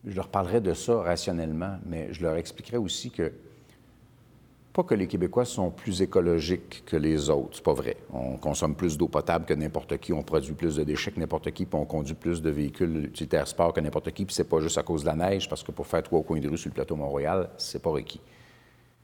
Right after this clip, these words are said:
Mais on a le potentiel géographique et économique d'être un modèle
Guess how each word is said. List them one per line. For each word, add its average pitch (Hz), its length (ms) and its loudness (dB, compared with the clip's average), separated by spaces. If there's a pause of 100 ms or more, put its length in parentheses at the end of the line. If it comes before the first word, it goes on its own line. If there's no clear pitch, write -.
(360)
Mais 110 140 4
on 123 240 6
a 180 80 6
le 123 120 6
potentiel 113 880 0 (500)
géographique 113 1080 0 (320)
et 87 100 0
économique 110 540 2
d'être 101 240 2
un 95 80 0
modèle 95 580 0